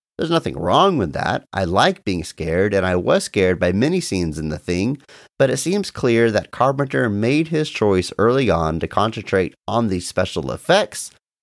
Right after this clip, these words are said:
and the technology, and to allow the story and people to become secondary." I mean, that's just writing off the whole movie as a,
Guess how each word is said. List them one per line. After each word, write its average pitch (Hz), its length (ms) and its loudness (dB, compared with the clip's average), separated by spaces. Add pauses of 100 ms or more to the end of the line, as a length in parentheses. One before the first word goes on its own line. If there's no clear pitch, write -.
and 80 160 -6
the 76 80 -8
technology, 147 840 0 (460)
and 117 220 2
to 113 140 2
allow 117 320 4
the 101 140 -2
story 160 640 0
and 101 200 -4
people 98 500 -2
to 104 100 -2
become 113 640 -2 (440)
secondary." 82 800 -4 (2250)
I 127 60 -2
mean, 117 80 2
that's 117 160 2
just 117 180 -6
writing 110 300 4
off 101 140 0
the 104 80 -6
whole 101 180 2
movie 82 400 -4
as 80 220 -6
a, 82 260 -4